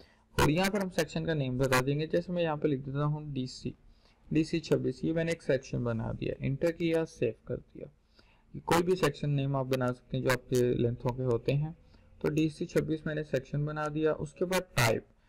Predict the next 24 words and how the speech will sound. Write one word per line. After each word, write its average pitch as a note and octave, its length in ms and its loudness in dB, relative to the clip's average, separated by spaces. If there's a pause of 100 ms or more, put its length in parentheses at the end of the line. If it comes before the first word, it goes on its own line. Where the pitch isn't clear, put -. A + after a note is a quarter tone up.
(280)
type G3 160 4
से G#3 160 -4
मुराद F3 300 2
होता F3 260 0
है F3+ 160 0
कि F#3 160 -4
वो F3 200 -2
उसके E3 300 -4
अंदर F3 240 2
कौन F3+ 520 0
कौन F#3 200 2
से D#3+ 140 -4
colors C3+ 260 6
हो C3+ 160 4
सकते C#3 220 -8
हैं, C3 160 -2
brown B2+ 280 4
हो C3+ 160 4
सकता B2+ 320 -2
है, B2+ 80 4
black B2 400 0
हो B2+ 120 2
सकता B2+ 380 -2
है, C3 220 2